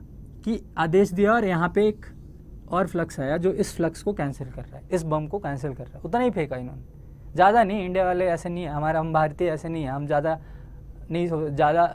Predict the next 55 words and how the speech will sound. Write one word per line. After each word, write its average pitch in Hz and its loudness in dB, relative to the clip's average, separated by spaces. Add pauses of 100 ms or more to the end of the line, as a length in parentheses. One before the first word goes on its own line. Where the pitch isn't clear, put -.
(300)
ऐसा 160 2
है 165 2
कि 202 -4
भाई 175 0
हमारे 160 0
पास 190 -2
लिमिटेड 151 -4
सोर्सेज, 175 -4
तो 226 2
हम 208 0
उसका 190 0
इस्तेमाल 175 0
सही 165 -2
जगह 147 -2
करेंगे। 120 -8 (360)
तुम 180 -4
जितना 185 0
वार 180 4
करोगे 185 -2
उतना 190 0
करेंगे, 185 -2
फिर 180 -4
चुप 147 -8
हो 117 -8
जाएंगे, 120 -12 (380)
ठीक 170 -6
है। 165 -2
इसने 185 -4
उतना 175 -4
ही 180 0
किया 131 -4
फ्लक्स। - -12 (360)
अब 185 2
ये 233 4
फ्लक्स 220 2
आउट 214 2
कैंसिल 160 -2
हो 127 -4
गए, 127 -12 (400)
पर 277 10
एक 233 2
फ़ायदा 254 6
ये 226 2
हुआ, 165 0 (600)
अब 190 -2
देखो 254 2
ये 226 2
तो 277 -2
समझाने 208 0
का 226 2
तरीका 175 2
था, 135 -6
but 180 -4
ये 277 0
देखो 190 0